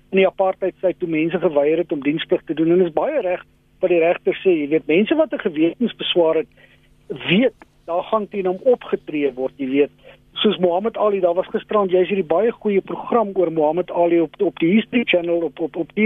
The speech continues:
S T V, waar die hele saak weer behandel is. En dit was ongelooflik om te sien hoe sterk hy vir sy beginsels gestaan het. Jy weet, hy het op 'n beginsel gestaan.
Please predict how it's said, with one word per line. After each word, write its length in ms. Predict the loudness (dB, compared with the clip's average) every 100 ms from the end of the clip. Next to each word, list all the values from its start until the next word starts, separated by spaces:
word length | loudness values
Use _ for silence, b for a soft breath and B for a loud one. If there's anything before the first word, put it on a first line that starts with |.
| 0
S 60 |
T 180 | 2 0 2
V, 140 | 2 4
waar 160 | 4
die 140 | 0 0
hele 220 | 0 0 0
saak 220 | 0 0 -2
weer 200 | -6 -6 _ -8
behandel 340 | 0 0 2 0
is. 100 | 0
En 100 | -2
dit 120 | 0
was 160 | 0 -2 b b -4
ongelooflik 540 | -2 2 2 0 0
om 140 | -2
te 100 | -2 -4 2
sien 280 | 2 2 -2 b b b _ 0
hoe 160 | 2
sterk 380 | 2 0 -2 -4
hy 100 | -6
vir 160 | -6 -6
sy 120 | -4
beginsels 600 | -4 -2 -2 -2 -4 -6
gestaan 300 | -6 -4 -4
het. 100 | -2
Jy 60 | 0
weet, 140 | 0
hy 80 | 0
het 120 | -2
op 120 | -2 -2
'n 80 |
beginsel 580 | -2 -2 0 0 0 0
gestaan. 480 | -2 -10 -6 -6 -6